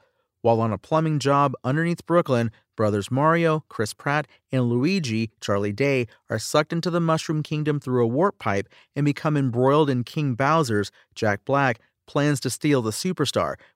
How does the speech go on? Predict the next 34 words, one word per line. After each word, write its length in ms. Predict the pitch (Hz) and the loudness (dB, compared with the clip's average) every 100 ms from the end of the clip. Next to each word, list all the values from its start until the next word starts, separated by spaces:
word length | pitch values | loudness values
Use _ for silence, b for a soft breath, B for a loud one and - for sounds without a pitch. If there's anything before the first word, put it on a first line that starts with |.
| - | -6
which 180 | 139 | -4
would 140 | 139 113 | -4 -2
give 160 | 135 | -2
him 100 | 131 | 0
the 80 | 120 | -2
power 400 | 107 - 180 180 | -4 -2 0 2
to 100 | 127 | 0
take 300 | 110 - 147 | -2 -2 -2
over 220 | 143 135 | 0 0
the 100 | 120 | -2
toad-filled 640 | 113 - 143 127 - 123 110 | -6 -4 -4 -2 -2 -2 -2
domain 360 | 117 143 175 | -2 -2 -2
of 120 | 117 | -4
Princess 340 | - 113 95 - | -4 -8 -6 -12
Peach, 380 | - 202 127 - b b - | -8 -6 -6 -8 b b -2
Anya 260 | 120 117 | 0 0
Taylor-Joy. 720 | 104 - 110 92 92 160 110 - _ _ _ _ _ _ _ - | -2 -2 -2 -2 0 -2 -2 -8 _ _ _ _ _ _ _ -2
Mario's 560 | 127 139 143 131 117 | 2 4 4 2 0
cheap, 380 | - - 147 131 | -6 -6 -6 -10
cheap, 320 | - - 135 - | -8 -4 -4 -2
out-of-water 600 | 123 127 120 120 120 117 | 0 2 0 2 2 2
journey 420 | 107 147 160 120 107 b | 0 -2 -2 -2 -6 b
hits 240 | - 135 - | -4 -4 -2
all 320 | - 147 175 | 2 4 4
the 80 | 170 | 2
predictable 500 | 151 143 147 - 135 | -2 -4 -4 -4 -4
beats 340 | 123 143 156 - | -2 -2 -2 0
of 140 | 117 | 2
the 180 | 113 107 b b | 2 0 b b
warrior 460 | 110 117 131 127 113 | -4 2 4 2 0
from 220 | - 120 | 0 0
another 260 | 113 113 98 | 0 0 0
world 300 | 131 143 117 | 2 2 0
narrative. 420 | 101 87 52 | -2 -2 -6